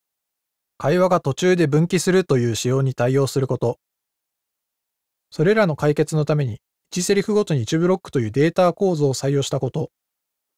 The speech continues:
これらを踏まえて、Unityのタイムラインを利用するよりも、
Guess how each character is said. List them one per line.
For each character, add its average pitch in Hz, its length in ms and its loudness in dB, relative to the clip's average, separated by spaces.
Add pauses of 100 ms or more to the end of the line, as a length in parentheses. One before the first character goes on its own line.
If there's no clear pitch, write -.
(960)
こ 147 120 -4
れ 202 100 4
ら 214 140 4
を 127 60 -2
踏 135 80 -6
ま 131 120 0
え 120 60 -2
て、 95 240 -10 (580)
Unity 175 380 0
の 127 100 -2
タ 151 160 0
イ 170 40 2
ム 190 100 2
ラ 214 80 4
イ 190 100 2
ン 147 80 0
を 120 80 -2
利 120 80 -4
用 131 120 2
す 139 140 -4
る 135 80 0
よ 131 80 2
り 123 80 -6
も、 110 200 -10